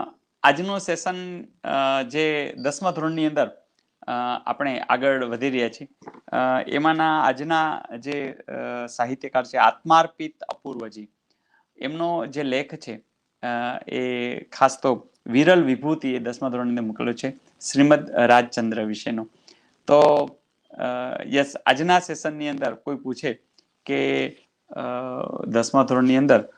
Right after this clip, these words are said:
આત્માર્પિત અપૂર્વજીએ જે વાત કરી છે વિરલ વિભૂતિ મેં, તો એમાં કોનો, કોની બધી વાતો છે? તો એ વિરલ વિભૂતિ એટલે કોણ એમ? તો યસ, એમનો જવાબ આવશે શ્રીમદ રાજચંદ્ર, જે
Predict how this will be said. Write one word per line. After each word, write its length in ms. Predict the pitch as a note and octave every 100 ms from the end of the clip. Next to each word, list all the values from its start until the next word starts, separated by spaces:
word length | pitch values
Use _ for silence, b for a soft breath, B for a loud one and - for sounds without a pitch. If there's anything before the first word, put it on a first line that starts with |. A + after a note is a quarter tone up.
| b b
આત્માર્પિત 960 | - B2+ - D#3 D3 D3 - D3 C#3+ -
અપૂર્વજીએ 680 | A#2+ - C#3 C#3 B2 C3
જે 140 | B2+ C3
વાત 320 | A2+ A#2+ -
કરી 160 | C#3 C#3+
છે 160 | C3+
વિરલ 320 | A2 A#2 A#2+
વિભૂતિ 420 | G#2+ G#2+ A#2+ A#2+ A2+
મેં, 160 | G#2+ _ b b b -
તો 320 | D#3 E3 E3
એમાં 420 | E3+ D#3 F3 E3+
કોનો, 540 | - E3+ G#3+ F#3 G2+ -
કોની 320 | D#3+ G3 G#3+
બધી 260 | B2+ B2 A2
વાતો 360 | A2 G#2+ A#2
છે? 160 | A2 A2 - _ _ -
તો 60 |
એ 120 | B2
વિરલ 280 | A2+ A#2+ C#3+
વિભૂતિ 400 | C#3+ C#3 E3 E3
એટલે 200 | E3 F3
કોણ 320 | F3 G3+ F3+
એમ? 100 | - - - _ _ _ -
તો 240 | B2+ B2+ -
યસ, 320 | A#2+ A2+ -
એમનો 220 | B2 B2
જવાબ 240 | A#2 A#2+ A#2+
આવશે 260 | A2+ A2+
શ્રીમદ 480 | A#2 A#2+ A#2+ A#2+ B2
રાજચંદ્ર, 600 | A#2 A2+ G#2+ A2 G#2+ G#2+
જે 340 | G#2+ C#3 C#3